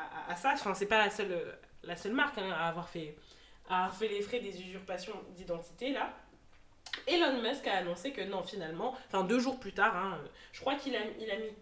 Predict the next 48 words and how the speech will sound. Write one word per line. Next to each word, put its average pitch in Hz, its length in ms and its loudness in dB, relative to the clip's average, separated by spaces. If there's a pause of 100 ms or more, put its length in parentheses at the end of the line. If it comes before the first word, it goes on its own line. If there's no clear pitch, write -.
(180)
il 214 140 -10
a 214 40 -6
mis 226 140 -6
ça 240 240 -4
en 233 120 0
place, 247 580 -2
euh, 247 360 0 (680)
euh, 202 260 -6
il 196 100 -8
a 190 80 -4
dû 196 220 -10
mettre 214 240 -6
ça 214 180 -8
en 202 120 -6
place, 208 480 -8
quoi, 196 120 -6
le 190 80 -10 (160)
quinze 254 440 0
novembre, 220 400 -4
ça 196 100 -8
devait 185 200 -10
être 190 160 -10
peut-être 196 300 -8
un 190 60 -2
mercredi. 214 500 -2
Le 226 120 2
vendredi, 208 640 -2
on 208 80 0
pouvait 180 280 -4
plus, 202 300 -8
on 190 60 -10
pouvait 190 220 -4
déjà 180 200 -2
plus 180 200 0
acheter 175 240 -2
sa 170 100 -6
certification. 160 760 -6 (680)
Et, 302 380 4 (120)
euh, 196 420 2
il 226 200 -4
a 202 100 2 (220)
annoncé, 254 920 2 (1120)
ah 262 80 6
oui, 294 120 6
ça 262 160 4
y 247 60 4
est, 214 40 0
l'entreprise, 294 680 0